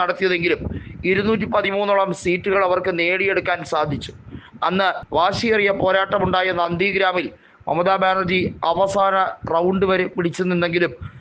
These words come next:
ആയിരത്തി ഇരുന്നൂറ് വോട്ടുകൾക്കാണ് സുവേദു അധികാരിയോട് പരാജയപ്പെട്ടത്. എന്നാൽ ഭവാനിപ്പൂരിൽ നിന്നും ഉപതെരഞ്ഞെടുപ്പിലൂടെ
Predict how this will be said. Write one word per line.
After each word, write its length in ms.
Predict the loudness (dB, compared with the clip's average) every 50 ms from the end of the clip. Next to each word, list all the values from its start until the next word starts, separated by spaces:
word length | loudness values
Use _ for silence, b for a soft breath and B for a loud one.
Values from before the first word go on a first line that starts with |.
| B B -2 0 2
ആയിരത്തി 360 | 2 4 4 2 2 0 0 0
ഇരുന്നൂറ് 320 | 0 2 2 2 2 4 4 4
വോട്ടുകൾക്കാണ് 680 | 2 2 2 0 0 2 2 2 2 0 0 0 0 0 -2 -4 -10 -10
സുവേദു 420 | -4 -2 2 2 4 4 4 4 4 2
അധികാരിയോട് 520 | 2 2 2 2 2 2 4 4 2 2 2 0 -2
പരാജയപ്പെട്ടത്. 760 | -2 0 0 0 0 0 -2 -2 -2 -4 -4 -4 -6 -6 -6 -10 B B B B B B B B -2 0
എന്നാൽ 240 | 2 2 2 0 0 -4 -8 B B B B B B B B -4 0
ഭവാനിപ്പൂരിൽ 680 | 2 4 4 4 4 2 0 0 0 0 2 2 2 0 0 0
നിന്നും 220 | 0 0 0 -2 -4 -8 -16 -18 -18 -20 -10 -6 -2
ഉപതെരഞ്ഞെടുപ്പിലൂടെ 840 | 0 2 2 2 2 2 2 0 0 0 0 0 2 2 4 4 2